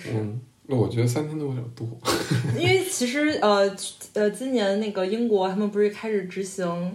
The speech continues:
Speaker 1: 呃，有些，呃，有些工种他们开始执行一周上四天班儿。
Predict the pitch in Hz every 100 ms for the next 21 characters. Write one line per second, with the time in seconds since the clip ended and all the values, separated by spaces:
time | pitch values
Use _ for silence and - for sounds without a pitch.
0 | - 190 170 175 170 175 214 214 208 -
1 | _ _ _ - 170 170 170 214 214 214
2 | 247 247 175 175 190 180 202 202 180 185
3 | 190 180 196 196 196 208 - 208 147 -